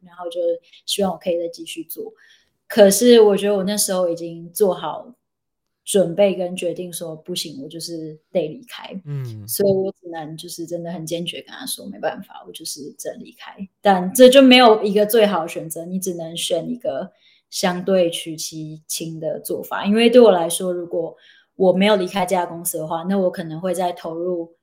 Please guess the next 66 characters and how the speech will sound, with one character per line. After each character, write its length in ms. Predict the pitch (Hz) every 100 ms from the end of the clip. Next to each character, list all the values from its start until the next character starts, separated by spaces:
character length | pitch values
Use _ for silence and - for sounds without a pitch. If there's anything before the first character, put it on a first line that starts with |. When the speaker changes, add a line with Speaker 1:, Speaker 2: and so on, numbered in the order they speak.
| _ _ _
Speaker 1:
一 220 | - 220
到 240 | 214 214 190
三 280 | 190 175 185
年 200 | 151 160
在 180 | 185
这 100 | 175
个 80 | 185
公 220 | 170 165
司 60 | 160
上 180 | 151 143
面， 240 | - - _ _ _
结 180 | - 190
果 100 | 190
我 220 | 185 170
的 280 | 165 165 160
人 240 | 160 175
生 400 | 170 180 165 180 180
没 140 | 185
有 100 | 180
任 140 | 165 185
何 140 | 180
改 200 | - -
变， 340 | - - - 190
没 100 | 190
有 60 | 175
任 120 | 175
何 120 | 180
进 240 | - 165 -
步， 140 | 165 175
然 100 | 180
后 80 |
这 60 | 185
家 160 | 196 180
公 180 | 180
司 180 | 185 180
可 160 | 175 160
能 180 | 131 240
最 180 | 180
后 180 | 175 170
就 100 | 165 160
是 180 | - 160
也 180 | 160
是 160 | 180 185
没 80 | 175
有 80 | 160
任 140 | 165
何 100 | 160
进 200 | - 151 -
步， 180 | 147 - - _ _ _ _ _ -
然 120 | 170
后 120 | 175
就 140 | 170
浪 200 | 170 160
费 160 | 160 170
这 120 | -
个 40 | -
时 120 | -
间 180 | - -
在 100 | 107
这 140 | - -
边。 120 | - 214
Speaker 2:
嗯， 0 |
嗯， 260 | 156 151 131
嗯， 240 | 135 127
嗯， 380 | 131 120 123 123
嗯。 80 | -